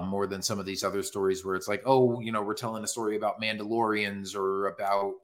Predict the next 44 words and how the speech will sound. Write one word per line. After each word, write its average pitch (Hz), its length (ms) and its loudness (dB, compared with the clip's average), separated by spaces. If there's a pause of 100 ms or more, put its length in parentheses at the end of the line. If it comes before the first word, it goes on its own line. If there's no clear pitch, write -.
you 104 160 -10
know, 90 360 -8
Boba 113 300 0
Fett 104 300 4
and 101 80 -14
the 98 60 -10
crime 107 280 4
syndicates 104 460 -6
on 107 100 0
Tatooine," 101 1000 -2
or 98 180 4
something 98 300 -8
like 98 160 -4
that. 101 260 6
No, 104 160 0
it's 104 140 -4
like, 110 160 -2
this 131 180 4
is, 113 260 0
you 107 100 -4
know, 80 120 4 (500)
a 101 80 0
Jedi 143 520 10
adventure 123 800 4 (320)
with 101 400 2
lightsabers 123 640 2
and 104 80 -6
force 123 280 0
powers 113 420 4
at 110 80 -4
the 110 60 2
heart 113 240 4
of 107 100 -2
it, 98 160 -6
but 107 100 -6
also, 117 460 2
like, 101 340 -4
gonna 104 200 -8
be 104 80 -8
seeing 107 300 0
a 104 60 -2
lot 98 220 4
with, 98 180 -8
like, 90 280 -8